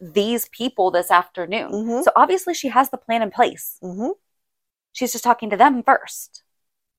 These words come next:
Speaker 1: And then she even basically called out Sam on, "Thanks for knocking me off my game. I was feeling really good about this
Speaker 2: Right.
Speaker 1: until I talked to you."
Speaker 2: Yes.
Speaker 1: And she didn't bring up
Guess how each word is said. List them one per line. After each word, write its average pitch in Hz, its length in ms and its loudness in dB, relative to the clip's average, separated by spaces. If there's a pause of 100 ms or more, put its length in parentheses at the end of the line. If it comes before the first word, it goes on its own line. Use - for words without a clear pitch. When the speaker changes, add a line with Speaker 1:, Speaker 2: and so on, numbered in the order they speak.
(400)
Speaker 1:
And 214 120 6
then 285 140 4
she 233 200 -4
even 196 340 -4
basically 180 380 0
called 170 240 4
out 226 240 4
Sam 180 260 0
on, 180 160 4 (100)
"Thanks 180 200 0
for 220 100 -8
knocking 196 260 2
me 190 80 0
off 175 180 2
my 160 100 2
game. 220 260 0
I 185 60 6
was 180 160 0
feeling 196 260 0
really 190 220 2
good 262 180 4
about 190 300 4
this - 20 -2
Speaker 2:
Right. 254 380 4
Speaker 1:
until 180 500 4 (380)
I - 40 -20
talked - 240 2
to 277 60 -4
you." 320 340 4 (760)
Speaker 2:
Yes. - 300 -10 (340)
Speaker 1:
And 269 80 -6
she 277 120 -6
didn't 277 180 0
bring 233 180 2
up 214 120 6